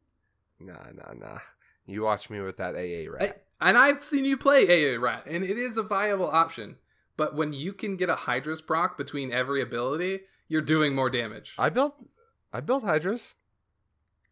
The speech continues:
Speaker 2: Yeah, but you still need the power.
Speaker 1: It's A A.
Speaker 2: Power.
Speaker 1: <laughs> You need that Hydras. It's a good,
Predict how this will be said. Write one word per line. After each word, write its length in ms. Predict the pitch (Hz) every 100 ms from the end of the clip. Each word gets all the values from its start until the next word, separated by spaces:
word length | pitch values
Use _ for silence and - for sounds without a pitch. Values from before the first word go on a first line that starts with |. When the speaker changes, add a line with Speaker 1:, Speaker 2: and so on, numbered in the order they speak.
| _
Speaker 2:
Yeah, 120 | 196
but 180 | 190 180
you 100 | 165
still 240 | 175 196 190
need 180 | 185
the 60 | 175
power. 480 | - - 214 190 110
Speaker 1:
It's 80 | 139
A 480 | 156 165 214 170 107
A. 60 | - _ _ -
Speaker 2:
Power. 520 | 180 190 165 113 -
Speaker 1:
<laughs> 180 | 190 - _ _ _ _ _ _ _ _ _ _ _ _ _
You 100 | 123
need 160 | 147 214
that 200 | 160 110
Hydras. 540 | 101 92 87 - - _ _ _ _
It's 120 | - 117
a 40 |
good, 200 | 131